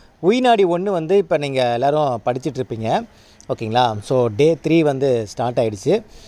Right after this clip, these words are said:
இதுல ரெண்டு விஷயம் இந்த வீடியோ பதிவுல பார்க்க போறோம். ஒண்ணு உயினாடி டூ. So, உயினாடி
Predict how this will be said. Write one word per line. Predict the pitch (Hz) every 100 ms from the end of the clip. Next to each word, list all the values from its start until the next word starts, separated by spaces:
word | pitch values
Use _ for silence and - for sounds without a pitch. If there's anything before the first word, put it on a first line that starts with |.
| - - -
இதுல | 196 196
ரெண்டு | 208 214 247
விஷயம் | 226 262 240
இந்த | 196 185
வீடியோ | 190
பதிவுல | 160 143
பார்க்க | 131 127 120 107
போறோம். | 131 208 - 143
ஒண்ணு | 175 226 240 262 156
உயினாடி | 247 254 233 185 -
டூ. | 233 190 - - - - - - -
So, | - 220 208 190
உயினாடி | 247 262 247 220